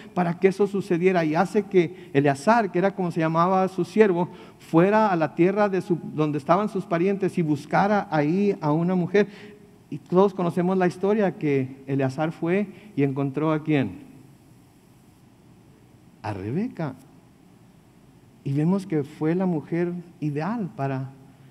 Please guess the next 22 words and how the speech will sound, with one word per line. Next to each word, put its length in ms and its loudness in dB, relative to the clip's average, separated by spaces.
Isaac. 480 -2
Pero 140 4
luego 220 4
Isaac 520 0
también 680 2
le 140 4
dice 260 2
a 60 4
Jacob, 840 0
su 300 0
hijo 320 -2
menor, 480 0
lo 140 0
mismo. 540 0
En 80 2
Génesis 420 4
veintiocho, 560 2
los 160 2
versículos 540 -2
uno 140 0
al 100 -2
cuatro, 400 4